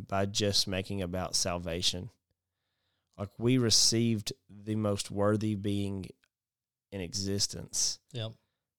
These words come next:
Speaker 1: And oneness, not just, like, he wants to be one with us <laughs> and, like, transform us and all the things that God does.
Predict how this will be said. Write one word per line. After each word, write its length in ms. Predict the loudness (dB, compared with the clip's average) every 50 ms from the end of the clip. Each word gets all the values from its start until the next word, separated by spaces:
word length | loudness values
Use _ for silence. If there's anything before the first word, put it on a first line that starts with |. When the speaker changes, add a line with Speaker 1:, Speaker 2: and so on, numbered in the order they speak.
| _ _ _ _ _ _ _ -2
Speaker 1:
And 240 | 0 0 2 2 4
oneness, 640 | 4 6 6 6 4 2 0 2 4 4 4 4 6
not 220 | 6 6 6 6
just, 400 | 6 6 6 6 4 2 -4 -8 -10 _ _ _ _ _ _ _ _ _ _ _ _
like, 100 | -10 -8
he 320 | -8 -8 -4 -2 0 0 2
wants 240 | 2 2 2 0 0
to 120 | -2 0
be 160 | 2 2 2 2
one 340 | 4 6 6 6 6 6
with 240 | 4 2 2 0 0
us 920 | 0 0 0 0 2 4 4 4 4 2 0 4 6 8 8 8 6 2 0
<laughs> 40 | 2
and, 200 | 4 4 6 4
like, 180 | 2 2 0
transform 560 | 0 2 2 2 0 0 2 4 4 6 6 6
us 200 | 6 6 4 4
and 100 | 4 4
all 120 | 4 4
the 100 | 4 2
things 300 | -2 0 2 2 2 2
that 120 | 0 -2 0
God 300 | 2 4 4 4 4 6
does. 320 | 6 6 6 6 4 -2